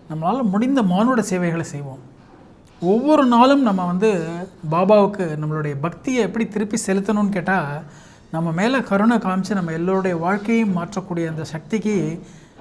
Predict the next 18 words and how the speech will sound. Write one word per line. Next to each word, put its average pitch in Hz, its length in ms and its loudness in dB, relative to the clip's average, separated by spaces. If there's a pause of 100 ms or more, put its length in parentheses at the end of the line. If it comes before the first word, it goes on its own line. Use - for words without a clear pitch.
(240)
நம்மளுக்குள்ள 233 680 4
இருக்கக்கூடிய 180 500 0
தெய்வீகத்தை 208 640 2
எப்படி 202 200 -2
நம்ம 180 280 -4 (220)
எக்ஸ்பிரஸ் - 440 -10
பண்ண 151 120 -10
போறோம், 131 280 -14 (560)
நம்ம 151 180 -6
யாருக்கு 185 400 0
என்னென்ன 175 220 -4
சேவைகள் 175 500 -4
பண்ண 147 140 -8
போறோம் 143 240 -10
அப்படிங்கிறதுல 147 480 -8 (680)
ரொம்ப 165 220 0 (840)
ஆர்வம் 196 340 4
காமிச்சு 156 400 -4